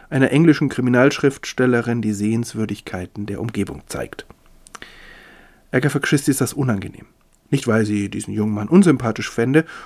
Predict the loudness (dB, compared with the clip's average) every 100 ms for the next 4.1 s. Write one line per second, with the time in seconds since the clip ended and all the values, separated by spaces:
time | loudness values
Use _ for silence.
0 | -10 -6 -4 0 2 4 4 4 0 -6
1 | -20 -14 -2 -2 0 -4 0 4 4 4
2 | -2 -2 0 0 0 -4 -2 2 2 0
3 | -12 -12 -16 -18 _ _ _ _ -4 -4